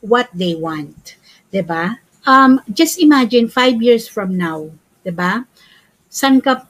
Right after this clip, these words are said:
saan ka na nakatira or saan ka na nakapunta, 'di ba? How much money do you have, you have already earned, or how much money you can give away to your church, to charity,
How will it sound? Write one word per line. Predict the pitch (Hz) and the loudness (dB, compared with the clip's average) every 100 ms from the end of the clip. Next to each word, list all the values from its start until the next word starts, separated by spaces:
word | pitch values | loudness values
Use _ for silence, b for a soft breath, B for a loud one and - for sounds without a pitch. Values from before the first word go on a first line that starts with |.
| _ | _
saan | - 247 | -8 -4
ka | 254 | -2
na | 247 | -2
nakatira | 240 226 220 214 196 208 | -2 -4 -10 -10 -8 -8
or | 156 180 | -8 -8
saan | - 330 | -6 -4
ka | 330 | -2
na | 330 339 | 0 0
nakapunta, | 320 302 - 254 254 190 165 | 0 -2 0 0 0 -2 -6
'di | 160 160 | -8 -8
ba? | 165 190 - B B B B - | -6 -6 -10 B B B B 0
How | 285 285 | 4 6
much | 285 277 269 - - | 8 6 4 0 0
money | 240 262 269 226 196 | 2 6 6 4 0
do | 180 | -6
you | 202 208 196 | -6 -4 -4
have, | 202 190 _ 240 | -6 -10 _ -4
you | 226 | 0
have | 233 214 | 0 -2
already | 202 202 190 190 - | -4 -4 -4 -6 -4
earned, | 233 277 220 180 494 | 0 0 0 -4 -4
or | 220 208 - B B - | -4 -4 -6 B B -2
how | 277 | 2
much | 262 254 233 | 2 2 -2
money | 233 277 | 2 4
you | 220 214 | 4 0
can | 220 208 | -4 -4
give | 190 196 180 | -4 -4 -4
away | 190 185 175 | -4 -4 -4
to | |
your | 175 165 - | -4 -4 -6
church, | - 233 220 226 226 - b _ | 2 4 6 4 0 -10 b _
to | 190 175 | -12 -6
charity, | 220 208 220 240 - 226 214 220 220 | -2 0 2 -2 -2 -4 -4 -6 -10